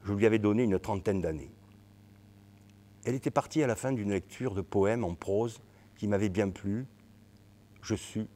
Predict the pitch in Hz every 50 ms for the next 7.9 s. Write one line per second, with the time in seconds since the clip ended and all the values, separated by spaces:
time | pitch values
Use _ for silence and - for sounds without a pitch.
0 | - - - - - - - - - - - - - - - - - - - 104
1 | 90 85 - 87 78 78 87 80 73 - - - - - - - - - - -
2 | - - - - - - - - - - - - - - - - - - - -
3 | - - - - - - - - - - - 107 113 120 - 139 127 123 127 135
4 | 123 - - - 147 120 110 131 135 120 120 107 113 107 - 113 107 104 104 98
5 | 101 107 95 101 - - - 127 139 - - - - - - - - - - -
6 | - - - - - - - - - - - - - - - - - - 117 98
7 | 117 120 113 - - 131 117 - 104 - - - 107 110 120 135 143